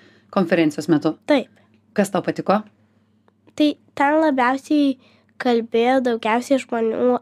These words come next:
Speaker 2: apie atšilimą.
Speaker 1: Atšilimą, taip.
Speaker 2: Kad ten ledynai tirpsta ir viską, bet dar kalbėjo apie emocijas.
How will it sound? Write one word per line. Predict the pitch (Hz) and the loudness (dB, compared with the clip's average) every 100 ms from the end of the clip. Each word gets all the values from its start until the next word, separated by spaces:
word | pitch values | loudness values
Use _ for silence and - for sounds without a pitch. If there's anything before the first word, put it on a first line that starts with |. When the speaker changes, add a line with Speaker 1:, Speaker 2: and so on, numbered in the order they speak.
| - | -2
Speaker 2:
apie | 226 220 _ - 226 220 220 220 220 _ _ _ _ - | -2 -2 _ -4 0 2 2 0 -2 _ _ _ _ -8
atšilimą. | 233 - 269 226 190 185 214 349 415 _ _ - | -4 -2 0 -2 -4 -2 2 2 2 _ _ -12
Speaker 1:
Atšilimą, | - 180 185 147 - | -4 0 2 0 -2
taip. | - 170 | -2 -2
Speaker 2:
Kad | 156 233 220 | 0 -2 0
ten | 233 233 233 233 202 | -2 0 2 0 0
ledynai | 185 190 196 285 339 339 | 0 -2 -2 0 2 0
tirpsta | 311 302 285 - 247 | 0 -2 -2 -4 -2
ir | 208 | -2
viską, | 202 254 - - 330 254 _ - 226 _ | -2 -2 -2 0 0 -2 _ -20 -20 _
bet | - 254 254 254 254 - - _ _ _ _ - | -4 2 4 2 0 -10 -20 _ _ _ _ 0
dar | 233 262 | 2 2
kalbėjo | 262 277 240 254 254 | 0 0 2 0 0
apie | - 240 277 | -2 0 2
emocijas. | 269 262 233 196 202 - 269 320 466 539 - | 2 0 -2 -4 -6 -4 0 2 2 -2 -14